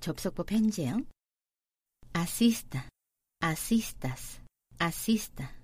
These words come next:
Asistamos, asistáis, asistan. Asista,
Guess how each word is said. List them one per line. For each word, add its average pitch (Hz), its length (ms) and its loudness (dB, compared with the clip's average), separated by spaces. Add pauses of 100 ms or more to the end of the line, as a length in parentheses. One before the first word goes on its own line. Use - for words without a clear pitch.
(380)
Asistamos, 160 1080 -2 (240)
asistáis, 156 1000 -4 (200)
asistan. - 760 -2 (1080)
Asista, 180 760 2